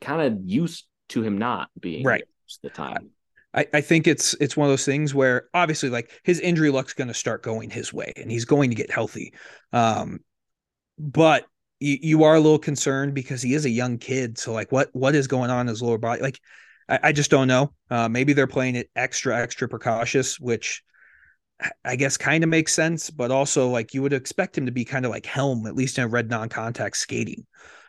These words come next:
Speaker 2: Um, but I, I would say I'm concerned, but as long as it's not a head injury, that doesn't concern me as much.
Speaker 1: Yeah, I agree. I mean, just, and maybe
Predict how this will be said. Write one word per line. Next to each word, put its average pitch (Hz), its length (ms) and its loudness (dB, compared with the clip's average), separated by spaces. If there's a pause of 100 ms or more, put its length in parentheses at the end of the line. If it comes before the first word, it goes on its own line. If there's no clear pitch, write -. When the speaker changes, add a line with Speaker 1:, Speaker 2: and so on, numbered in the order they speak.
(140)
Speaker 2:
Um, 87 520 -8 (640)
but 107 260 0 (400)
I, 180 120 6 (100)
I 190 100 8
would 196 200 4
say 202 140 6
I'm 190 100 4
concerned, 185 420 0
but 170 80 6
as 139 120 2
long 156 200 2
as 180 100 -4
it's 156 120 -8
not 151 160 -2
a - 40 -2
head 135 180 -4
injury, 170 420 0
that 143 160 -4
doesn't 135 260 -8
concern 123 400 -4
me 113 140 -2
as - 180 -8
much. - 360 -10 (880)
Speaker 1:
Yeah, 123 300 2 (160)
I 123 120 0
agree. 98 340 2
I 107 120 -2
mean, 117 220 2
just, 113 280 -4 (240)
and 107 160 0
maybe 117 400 2